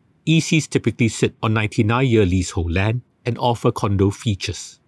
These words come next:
Typical E Cs boast facilities such as swimming pools, a gym, a clubhouse, and so forth. But more restrictions apply to E C home buyers. Buyers of E C units from a developer have to meet certain eligibility criteria.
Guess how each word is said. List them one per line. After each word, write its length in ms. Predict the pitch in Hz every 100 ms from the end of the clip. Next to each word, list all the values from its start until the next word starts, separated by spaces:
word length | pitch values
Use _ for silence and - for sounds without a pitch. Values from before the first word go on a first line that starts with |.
| _ _ _ _ _ _ -
Typical 420 | 180 - 190 170
E 180 | 127 123
Cs 340 | - 117 107
boast 420 | - 117 135 - -
facilities 580 | 110 - 135 127 143
such 220 | - 110 -
as 100 | -
swimming 360 | - 110 101
pools, 500 | - 151 151 143 - _ -
a 60 | 113
gym, 400 | 113 123 127 135
a 80 | -
clubhouse, 720 | - 113 - - 101 95 - -
and 160 | 107
so 180 | 95 104
forth. 400 | - 131 - - _ _ _ _ _ _ -
But 140 | 147
more 200 | 151 170
restrictions 540 | 139 - 110 - 104
apply 500 | - 110 - 151 87 -
to 100 | - 110
E 140 | 107
C 160 | - 104
home 220 | 101 90
buyers. 480 | 92 98 85 - - _ _ _ _ _ _ _ _
Buyers 300 | 143 147 160
of 120 | 123 -
E 120 | 139
C 140 | -
units 520 | 123 107 123 175 - -
from 260 | - 117
a 40 | 107
developer 680 | 95 90 95 101 - 180 - _
have 160 | - 123
to 80 | -
meet 280 | 110 139 -
certain 460 | 127 110 131 135 131
eligibility 840 | 110 101 113 117 113 - 165 -
criteria. 640 | - 98 - 120 104 78